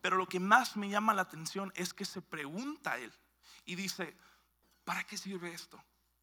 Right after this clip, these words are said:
¿Con qué motivo lo hice? ¿Qué atrajo a mi vida?". O sea, ¿realmente qué atrajo a mi vida? Y creo que es algo que debemos de, de aprender de, del rey Salomón, que nosotros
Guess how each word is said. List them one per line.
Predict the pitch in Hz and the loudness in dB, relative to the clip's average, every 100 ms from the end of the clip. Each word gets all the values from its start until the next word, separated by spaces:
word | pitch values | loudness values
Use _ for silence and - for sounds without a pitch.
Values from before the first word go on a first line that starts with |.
| _ _ _ _ _ _ _ _ - | _ _ _ _ _ _ _ _ -12
¿Con | 202 208 | -10 -4
qué | 240 | -2
motivo | 240 254 - 220 240 | 2 0 0 0 2
lo | 190 156 | 2 0
hice? | 170 - 113 - _ _ _ _ _ _ _ _ _ _ _ _ _ _ _ _ _ | -4 -10 -16 -20 _ _ _ _ _ _ _ _ _ _ _ _ _ _ _ _ _
¿Qué | - | -2
atrajo | 208 196 220 220 - 233 208 - _ _ | -2 -2 -2 -2 -2 -6 -8 -10 _ _
a | 170 175 | 0 2
mi | 175 160 | -2 -4
vida?". | 202 277 233 165 | -6 -4 -2 -2
O | |
sea, | 185 180 | -2 0
¿realmente | 190 233 247 269 277 | 2 2 0 -6 -6
qué | - | -6
atrajo | 262 240 269 - | -6 -4 -4 -4
a | 196 | -4
mi | 175 | -4
vida? | 165 131 - _ - - - | -6 -8 -12 _ -20 -20 -6
Y | 185 | 0
creo | 214 262 | 2 2
que | 269 | 2
es | 247 | 0
algo | 262 220 | 0 0
que | 208 | 0
debemos | 190 175 240 202 | 6 6 6 4
de, | 185 | 2
de | - 175 170 | 0 -2 -2
aprender | 170 170 160 170 262 | 0 -2 0 2 4
de, | 269 220 165 | 4 2 0
del | 160 170 | -2 0
rey | 180 190 | 0 0
Salomón, | 196 175 151 143 175 269 - - - - _ | 0 -2 -4 -6 -6 -6 -18 -20 -20 -20 _
que | 180 185 | 0 2
nosotros | 196 196 185 208 233 - 220 185 - | 2 0 0 2 2 4 4 4 -2